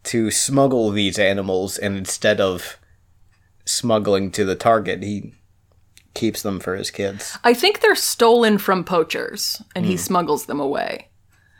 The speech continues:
Speaker 2: So I don't think he does any of the actual acquisition of the animals. It's a good question, though. Like, does he buy them from a poacher? Or?
Speaker 1: Yeah. These are, these are important questions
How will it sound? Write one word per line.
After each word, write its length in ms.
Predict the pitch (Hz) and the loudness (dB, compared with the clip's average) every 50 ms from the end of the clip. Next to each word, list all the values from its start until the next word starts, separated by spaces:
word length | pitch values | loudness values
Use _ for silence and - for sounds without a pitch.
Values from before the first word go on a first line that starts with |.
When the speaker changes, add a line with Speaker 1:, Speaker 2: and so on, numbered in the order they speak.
| _ _ | _ _
Speaker 2:
So 100 | - - | -2 2
I 80 | 196 226 | 4 4
don't 140 | 269 285 | 4 4
think 140 | 320 320 262 | 2 0 0
he 100 | - 247 | 0 2
does 240 | 202 214 214 208 208 | 4 4 4 4 4
any 240 | 185 185 196 185 180 | 2 0 0 0 0
of 80 | 175 | 0
the 100 | 165 170 | 2 2
actual 340 | 165 160 160 - - - - | 2 2 2 0 -2 -2 0
acquisition 720 | - 160 170 - 180 165 151 156 160 165 165 - 233 214 202 | 2 0 0 0 -2 -6 -6 -6 -8 -8 -4 -2 -2 0 0
of 200 | 196 190 180 185 | -2 -2 -4 -6
the 120 | 170 170 | -6 -4
animals. 760 | 175 180 185 190 208 240 277 320 349 359 349 - - - - _ _ _ _ _ _ _ _ _ _ _ _ _ _ _ _ _ _ _ _ _ _ _ _ _ | -4 -4 -4 -2 -2 -2 -2 -2 -4 -6 -10 -12 -16 -20 -20 _ _ _ _ _ _ _ _ _ _ _ _ _ _ _ _ _ _ _ _ _ _ _ _ _
It's 120 | _ - | _ -8
a 40 | - | -4
good 140 | 311 370 370 | -4 -4 0
question, 460 | - - 226 233 214 - - - - | 2 2 2 2 2 -2 -8 -8 -8
though. 180 | - - - - - | -8 -8 -10 -6 -4
Like, 160 | - 160 165 | -4 -4 -2
does 100 | - 180 | -2 -2
he 100 | - 196 | -2 -2
buy 360 | 180 - - - 120 131 165 | -2 0 2 4 4 4 4
them 240 | 165 160 170 170 180 | 2 0 -2 -4 -4
from 180 | 175 185 180 180 | -6 -6 -6 -6
a 80 | 180 | -4
poacher? 460 | 175 185 180 180 180 - 208 208 208 202 | -4 -4 -4 -4 -2 -2 -2 -2 0 0
Or? 40 | |
Speaker 1:
Yeah. 340 | 170 110 110 98 - 87 92 - _ - - - - - | 0 2 0 0 -2 -4 -10 -16 _ -20 -20 -20 -12 -2
These 260 | - 254 302 359 359 349 | 4 6 6 8 8 8
are, 220 | 285 226 196 165 | 8 8 6 6
these 220 | 196 254 285 233 | 4 4 4 6
are 120 | 254 240 208 | 8 8 8
important 440 | 170 160 - 180 180 160 151 143 131 | 6 6 8 8 8 8 8 6 6
questions 600 | - 139 127 123 - - 135 120 110 101 - | 6 6 6 6 4 0 0 0 0 -2 -4